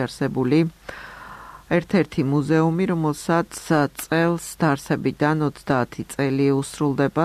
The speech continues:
საუბარია დავით ხეიძის სახელობის ფოტოკინო ისტორიის მუზეუმზე, რომელიც,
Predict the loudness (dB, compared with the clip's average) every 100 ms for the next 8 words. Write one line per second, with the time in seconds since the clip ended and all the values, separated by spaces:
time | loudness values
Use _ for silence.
0 | 0 2 2 2 0 2 2 2 0 0
1 | 0 -2 -4 -4 -2 -6 -4 -4 0 0
2 | 0 -2 -4 -4 -4 -2 -4 -2 -2 -2
3 | -2 0 0 2 0 -2 -6 -16 -18 -20
4 | -18 -20 -20 -4 2 2 4 2 2 0
5 | -2 0 2 0 -2 -2 0 0 0 0
6 | 0 -4